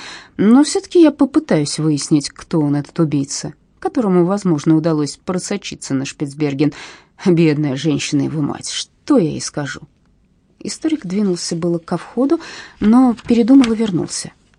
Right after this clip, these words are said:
"Ты приехал в отель только ради того, чтобы поговорить со мной об этом деле? Что тебя так заинтересовало?" Кнут, скривившись, вздохнул. "Я сегодня плохо спал,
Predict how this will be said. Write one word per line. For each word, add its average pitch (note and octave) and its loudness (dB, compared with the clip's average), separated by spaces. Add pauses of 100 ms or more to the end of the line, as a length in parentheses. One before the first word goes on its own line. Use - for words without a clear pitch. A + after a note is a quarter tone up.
(280)
"Ты C#4 6
приехал D#4+ 4
в C#4 4
отель D#4+ 0
только C#4 0
ради C4+ 2
того, B3+ 2
чтобы C4+ 2 (420)
поговорить G#3+ 4
со - 2
мной C4 6
об B3 2
этом F3+ 2
деле? B3+ -2 (480)
Что - -4
тебя - -8
так - -8
заинтересовало?" D3+ -4 (1200)
Кнут, C4 4
скривившись, A3 0
вздохнул. F3 -4 (800)
"Я G3 0
сегодня F#3 0
плохо F#3+ -4
спал, G#3+ 0